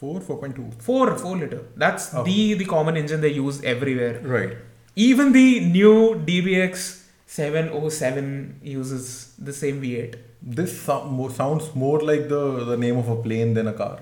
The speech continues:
Speaker 1: Okay, go on.
Speaker 2: Some people thought it was, uh, in, in, uh, had a reference to the As-, James Bond association with <laughs> Aston Martin, but it didn't.
Speaker 1: Is that? Oh.
Speaker 2: No. So basically, the <laughs> the V eight,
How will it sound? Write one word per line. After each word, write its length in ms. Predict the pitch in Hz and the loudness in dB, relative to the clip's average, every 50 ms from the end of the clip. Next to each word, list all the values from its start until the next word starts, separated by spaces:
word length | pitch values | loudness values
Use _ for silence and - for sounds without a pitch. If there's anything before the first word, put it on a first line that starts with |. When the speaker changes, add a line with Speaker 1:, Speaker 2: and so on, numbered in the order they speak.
| 147 | -14
Speaker 1:
Okay, 160 | 120 - - 113 | -14 -14 -12 -10
go 160 | 113 110 104 | -8 -8 -8
on. 200 | 113 131 139 180 - - - | -8 -8 -10 -10 -12 -14 -14
Speaker 2:
Some 240 | - - - 214 226 | -10 -4 -2 -2 0
people 220 | 226 226 208 233 208 | 0 0 0 0 2
thought 220 | 202 214 208 190 | 2 2 2 0
it 100 | 175 160 | -2 -2
was, 480 | 175 185 185 170 160 160 - - - - | -2 -2 -2 -2 -4 -6 -10 -12 -10 -8
uh, 320 | 151 147 139 139 139 - - | -6 -4 -2 -2 -2 -2 -2
in, 260 | 147 147 156 151 156 | -4 -4 -4 -4 -6
in, 400 | 156 - 151 151 151 147 147 143 | -6 -6 -6 -6 -8 -8 -10 -10
uh, 280 | - - - - - - | -10 -10 -10 -10 -10 -10
had 180 | 123 139 147 147 | -8 -6 -2 -2
a 80 | 151 147 | 0 0
reference 400 | 139 135 135 - 156 147 143 - | 0 -2 -2 -2 -4 -4 -4 -6
to 120 | - 147 | -6 -6
the 360 | 135 135 131 127 123 120 120 120 - - | -4 -4 -4 -4 -6 -8 -10 -14 -14 -10
As-, 280 | 123 135 131 131 147 - - - - - - - - - - 131 | -8 -8 -8 -8 -10 -12 -14 -18 -20 -20 -20 -20 -20 -20 -14 -6
James 260 | 131 151 156 160 156 | -2 0 0 0 -2
Bond 460 | - 156 143 135 139 135 135 127 127 - - - - - _ _ | -2 -2 -2 -2 -2 -2 -4 -6 -8 -10 -14 -18 -20 -20 _ _
association 760 | - - - 160 147 143 - 143 135 127 - 151 135 135 127 | -12 -6 -4 -4 -4 -2 -2 -2 -4 -4 -4 -4 -4 -4 -2
with 320 | 127 139 143 - - - - | -2 -2 -2 -4 -4 -4 -2
<laughs> 80 | 180 | -2
Aston 340 | 160 160 - - 185 151 135 | -2 -2 -2 -2 -2 -2 -2
Martin, 280 | 127 120 120 117 120 120 | -4 -6 -6 -8 -8 -8
but 140 | 120 117 117 | -8 -8 -8
it 140 | 123 113 | -8 -8
didn't. 240 | 117 117 117 113 117 | -6 -6 -6 -6 -4
Speaker 1:
Is 160 | 135 127 120 | -4 -4 -2
that? 260 | - 131 143 - - - | -2 -2 -4 -4 -6 -6
Oh. 220 | 120 117 113 113 - - - - | -4 -4 -4 -4 -6 -10 -12 -8
Speaker 2:
No. 240 | - 190 180 - - | -6 -6 -6 -6 -6
So 260 | - - 247 220 165 | -4 -2 -2 -2 -2
basically, 460 | 160 160 175 170 170 196 180 208 208 208 | -2 -2 -2 0 0 0 0 0 0 0
the 120 | 185 175 | 0 0
<laughs> 460 | 170 180 - - - - 294 208 165 180 | 0 0 0 0 2 2 2 2 2 2
the 20 | |
V 300 | 170 143 143 151 156 160 | 0 -2 -4 -4 -2 -2
eight, 380 | 170 165 170 175 - - - | -2 -2 -4 -4 -6 -10 -12